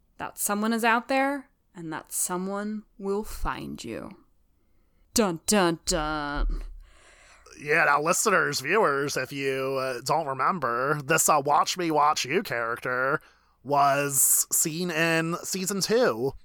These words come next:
Speaker 2: And if you remember correctly, like, Peyton originally thinks it was Ellie who was sending her these messages. And then she, uh, asks Ellie about it. Ellie says, "I never sent you anything."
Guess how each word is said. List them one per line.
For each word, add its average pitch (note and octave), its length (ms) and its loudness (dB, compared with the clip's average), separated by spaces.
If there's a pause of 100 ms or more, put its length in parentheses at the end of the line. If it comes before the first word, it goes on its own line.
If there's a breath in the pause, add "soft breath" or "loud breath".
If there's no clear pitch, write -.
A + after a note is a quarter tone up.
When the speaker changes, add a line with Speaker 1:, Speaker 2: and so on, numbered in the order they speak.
(1080)
Speaker 2:
And C#3 400 0
if C#3+ 120 -4
you D#3 100 0
remember E3+ 300 2
correctly, B2+ 680 0
like, B2 380 -6
Peyton E3 280 4
originally C#3+ 400 0
thinks B2+ 220 -2
it C3 80 -4
was C3 160 -4
Ellie B2 320 0
who C3 100 0
was B2 120 -2
sending A#2+ 260 -2
her A#2+ 160 -4
these A#2 220 -8
messages. A2 760 -4 (640)
And D3 220 2
then A#2+ 600 -2 (1120)
she, C3 300 2
uh, A#2+ 60 2
asks C3 460 4
Ellie B2 260 0
about B2 220 -2
it. - 40 2
Ellie C#3 200 2
says, C#3+ 200 -4
"I G#3+ 100 4
never F#4 200 4
sent - 380 0
you B2+ 100 0
anything." A#2+ 640 -4